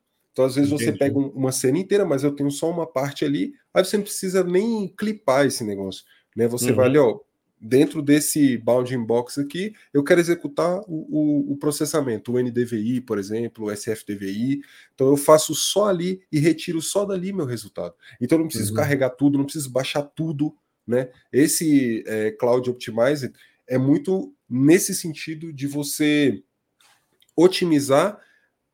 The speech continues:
Speaker 1: a imagem como um serviço, né? Então,
Speaker 2: Uhum.
Speaker 1: você vai conseguir consumir de uma maneira melhor, você consome, você não fica gastando banda, você não fica gastando memória, você vai consumir só aquilo que você realmente quer, você vai processar só aquilo que você realmente quer,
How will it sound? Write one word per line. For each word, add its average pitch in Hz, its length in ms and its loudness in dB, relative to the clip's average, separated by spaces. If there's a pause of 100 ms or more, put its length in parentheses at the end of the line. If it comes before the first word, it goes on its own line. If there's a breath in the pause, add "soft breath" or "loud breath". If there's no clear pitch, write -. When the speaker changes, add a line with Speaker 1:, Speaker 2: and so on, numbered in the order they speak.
(120)
Speaker 1:
a 180 160 2
imagem 180 480 2
como 180 300 -4
um 185 80 -8
serviço, 139 680 -6 (540)
né? 104 180 -6
Então, 113 240 0
Speaker 2:
Uhum. 170 100 0
Speaker 1:
você 143 120 -2
vai 131 120 2
conseguir 143 480 -2
consumir 180 540 2
de 151 100 -2
uma 135 120 0
maneira 123 280 -2
melhor, 117 220 -2
você 131 260 -4
consome, 135 400 -6
você 131 180 -4
não 143 80 2
fica 143 180 -4
gastando 131 400 -2
banda, 120 280 0
você 113 180 -6
não 120 80 -4
fica 117 180 -6
gastando 117 300 -6
memória, 113 460 -2 (320 soft breath)
você 113 200 -6
vai 120 120 4
consumir 131 420 -4
só - 240 -2
aquilo 160 280 -6
que 147 100 -12
você 135 260 -4
realmente 139 380 0
quer, 123 160 0
você 123 220 -8
vai 113 100 -4
processar 117 500 -6
só 127 180 -2
aquilo 131 260 -6
que - 100 -20
você 117 220 -8
realmente 110 420 -8
quer, - 180 -14